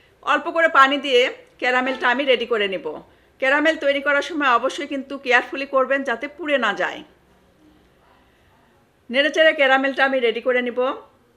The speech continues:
ঠিক এই অবস্থাতেই কিন্তু চুলার ফ্লেম আমি একদম লো করে দিয়েছি। যদিও ধোঁয়া দেখা যাচ্ছে, এটা কিন্তু আমার চুলারও একটা সমস্যা ছিল, যার ফলে এটা হচ্ছে। দিয়ে দিচ্ছি সেই একই কাপের তিন কাপ পানি। এখন এটাকে টকবগে ফুটিয়ে নিব।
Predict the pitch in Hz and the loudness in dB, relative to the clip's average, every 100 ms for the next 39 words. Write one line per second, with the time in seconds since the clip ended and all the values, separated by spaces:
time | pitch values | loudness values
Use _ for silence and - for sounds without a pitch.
0 | _ _ _ _ _ _ _ _ _ _ | _ _ _ _ _ _ _ _ _ _
1 | _ - 349 339 294 302 285 311 415 330 | _ -8 -8 -2 2 4 4 0 -4 -6
2 | 349 320 320 285 285 - 302 277 285 277 | -6 -6 -8 -2 -2 -2 -2 -2 2 2
3 | 285 269 320 330 285 262 240 208 202 190 | 2 2 0 2 2 2 0 0 -2 -4
4 | - 170 180 _ _ _ _ _ _ _ | -8 -12 -12 _ _ _ _ _ _ _
5 | _ _ _ _ 214 254 302 330 302 339 | _ _ _ _ 0 2 2 -4 -2 0
6 | 285 277 - 294 302 - 277 254 269 247 | 2 2 0 -2 -2 -4 -4 -4 -4 -4
7 | 269 269 254 254 254 269 254 254 254 254 | -4 -2 -2 -2 -4 -4 0 0 -2 -6
8 | 269 220 226 262 302 269 254 214 208 214 | -10 -10 -10 -10 -8 -8 -2 -4 -4 -6
9 | 202 196 190 185 - - - _ _ _ | -8 -8 -10 -12 -14 -16 -16 _ _ _
10 | - 269 294 311 392 - 294 269 - 302 | -10 -8 -6 -6 -6 -2 4 4 4 -2
11 | 302 294 240 254 262 - 240 - 202 170 | -2 0 -2 -2 -8 -4 -4 -2 -2 -2
12 | 143 - _ _ _ _ _ _ - 233 | -6 -16 _ _ _ _ _ _ -2 0
13 | 254 359 302 277 269 302 - 240 226 247 | 0 -2 -2 -2 -2 -2 2 2 2 -4
14 | 277 427 370 269 226 196 | -4 -8 -8 -4 -2 -4